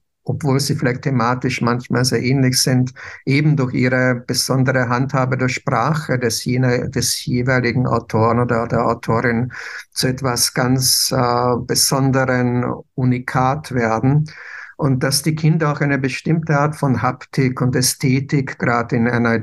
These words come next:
immer digitaler werdenden Welt, dass auch dieses analoge Medium Buch eben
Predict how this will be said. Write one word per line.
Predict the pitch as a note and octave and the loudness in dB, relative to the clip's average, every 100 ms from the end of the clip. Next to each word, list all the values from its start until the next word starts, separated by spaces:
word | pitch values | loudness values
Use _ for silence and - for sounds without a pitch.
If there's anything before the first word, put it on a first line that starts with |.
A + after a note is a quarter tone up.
| - | -4
immer | - C3 C3 | -2 2 2
digitaler | B2+ B2+ A#2 A2+ B2+ A2 A#2 A#2+ A#2+ A2+ | 0 0 -2 -2 -2 0 0 0 0 0
werdenden | A2+ A2+ A#2 B2 A#2+ A2 | 2 2 0 -2 0 2
Welt, | G#2+ A2+ A#2+ | 2 2 0
dass | A2+ - | -2 -2
auch | A2 | -2
dieses | - G#2+ D3 - | -2 -2 0 0
analoge | C3 C3+ C3+ C3 C#3 D3+ C3+ | 0 0 2 2 2 2 2
Medium | B2+ B2 D3+ C#3 B2+ A2+ | 2 2 0 2 2 2
Buch | A#2 B2 C#3 - | 0 0 0 -2
eben | A2 A2+ A#2+ A2+ | 0 2 2 2